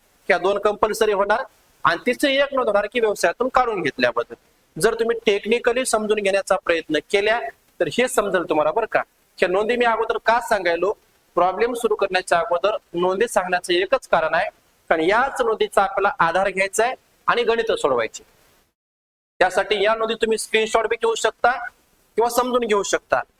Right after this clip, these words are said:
ओके, ह्या नोंदी तुम्हाला लिहून घेणं आवश्यकच आहे, कारण ह्या नोंदी तुम्हाला लक्षात ठेवायच्या प्रॉब्लेम सोडवताना. मग बघा, जेव्हा नवीन भागीदारांनी आणलेली ख्यातीची रक्कम जुने भागीदार व्यवसायातून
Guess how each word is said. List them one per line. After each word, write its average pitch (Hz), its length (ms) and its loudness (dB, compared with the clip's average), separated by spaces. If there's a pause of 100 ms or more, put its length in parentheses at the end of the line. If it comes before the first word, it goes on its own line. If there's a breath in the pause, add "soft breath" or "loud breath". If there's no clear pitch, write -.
(420)
ओके, 214 300 2
ह्या 196 180 0
नोंदी 214 200 -2
तुम्हाला 208 200 0
लिहून 202 140 -2
घेणं 214 240 0
आवश्यकच 208 580 0
आहे, 202 220 0 (380)
कारण 175 100 2
ह्या 180 100 2
नोंदी 208 180 -2
तुम्हाला 202 240 0
लक्षात 214 220 0
ठेवायच्या 185 500 0 (180)
प्रॉब्लेम 180 320 0
सोडवताना. 139 500 -2 (420)
मग 170 80 0
बघा, 220 380 0 (260)
जेव्हा 185 180 2
नवीन 208 280 0
भागीदारांनी 185 720 0 (140)
आणलेली 214 500 2
ख्यातीची 214 420 0
रक्कम 196 400 0 (280)
जुने 220 240 2
भागीदार 208 540 0
व्यवसायातून 170 520 -2